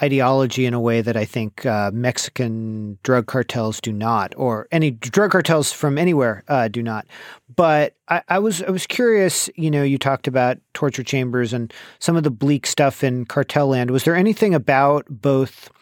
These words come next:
drug cartels and isis that you thought was, was similar or, um, just the, the, the level of brutality is obvious, but, but did you, did you draw, did you draw any correlations between them or,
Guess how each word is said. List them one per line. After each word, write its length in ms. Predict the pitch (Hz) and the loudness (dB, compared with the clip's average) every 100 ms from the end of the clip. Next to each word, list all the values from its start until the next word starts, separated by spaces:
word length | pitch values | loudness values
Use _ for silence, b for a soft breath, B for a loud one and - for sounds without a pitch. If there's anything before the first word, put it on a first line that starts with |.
| b b _ | b b _
drug 220 | 143 139 | 2 2
cartels 520 | - 147 - 143 139 | 2 0 2 2 2
and 120 | 131 123 | 0 -2
isis 360 | 127 - 127 | -2 -2 -2
that 120 | 143 | -4
you 120 | 131 120 | -6 -4
thought 300 | 135 123 123 | 0 0 0
was, 460 | 113 107 107 - B B B B B B 139 | -4 -4 -6 -12 B B B B B B -4
was 100 | 131 | -2
similar 760 | - 165 151 156 156 156 156 | 0 2 2 4 4 4 2
or, 560 | 135 131 123 117 117 131 | 0 -2 0 -2 -4 -4
um, 560 | 123 113 110 110 117 - _ _ - - _ _ _ - | -4 -4 -6 -8 -12 -18 _ _ -12 -12 _ _ _ -10
just 340 | 147 147 - - | -4 -4 -4 -2
the, 200 | 139 139 | -2 0
the, 200 | 147 143 | -2 -2
the 140 | 147 156 | 0 2
level 240 | 170 170 | 4 2
of 100 | 135 | 2
brutality 520 | 135 - 151 151 135 | -2 0 0 2 2
is 120 | 127 | 0
obvious, 400 | 139 135 127 117 | 2 2 2 -2
but, 240 | - 139 131 | -2 -4 -2
but 220 | 147 135 | -4 -2
did 180 | 139 127 | -6 -2
you, 280 | 151 147 143 | 0 2 0
did 180 | 135 | -4
you 120 | 135 139 | -4 -2
draw, 460 | 131 135 131 135 | 0 2 4 2
did 180 | 120 127 | -2 -6
you 100 | 147 | -4
draw 260 | 135 139 131 | 0 2 4
any 400 | 135 131 127 110 | 2 0 -2 -6
correlations 640 | - 143 123 123 - 143 - | -2 0 2 0 0 -4 -4
between 380 | 139 151 135 | -6 -2 0
them 200 | 139 131 117 | 0 0 -2
or, 180 | 110 | -4